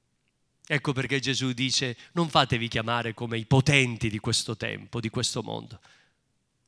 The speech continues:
ma nell'amore siate a servizio gli uni degli altri." Mi ami tu? Allora,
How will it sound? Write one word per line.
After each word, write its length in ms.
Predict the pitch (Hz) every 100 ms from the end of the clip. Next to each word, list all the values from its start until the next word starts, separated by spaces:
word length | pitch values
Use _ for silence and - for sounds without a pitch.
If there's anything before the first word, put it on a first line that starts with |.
| _
ma 120 | 120
nell'amore 680 | 151 180 165 151 147 120
siate 280 | 113 143 131
a 60 | 120
servizio 520 | - 113 117 - 123
gli 60 | 113
uni 180 | 113
degli 220 | 107 110 110
altri." 420 | 101 117 - - - - - _ _ _ _ _ _ -
Mi 180 | - 139
ami 280 | 151 143 123
tu? 320 | - 139 113 - _ _ _ _ _ _ - - - - -
Allora, 680 | 156 156 139 127 117 107